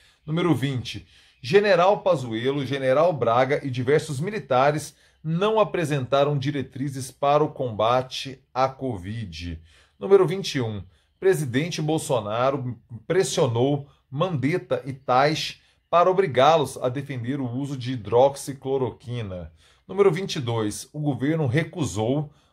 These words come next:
setenta milhões de doses da vacina Pfizer. E por fim, número vinte e três, o governo federal fabricou e disseminou fake news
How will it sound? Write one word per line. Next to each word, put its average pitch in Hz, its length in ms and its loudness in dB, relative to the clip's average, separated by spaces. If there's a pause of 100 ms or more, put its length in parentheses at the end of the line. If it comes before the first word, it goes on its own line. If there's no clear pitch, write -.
setenta 196 600 -2
milhões 147 300 0
de 143 80 -2
doses 131 560 4
da 135 180 2
vacina 135 480 -2
Pfizer. 104 880 -2 (420)
E - 60 -18
por 156 220 -4
fim, 156 200 -6
número 135 280 0
vinte 127 180 -6
e - 60 -14
três, 139 480 -4 (240)
o - 80 -18
governo 165 400 0
federal 139 480 4
fabricou 135 640 0
e 147 60 -6
disseminou 135 640 -4
fake 143 320 -6
news 127 460 -4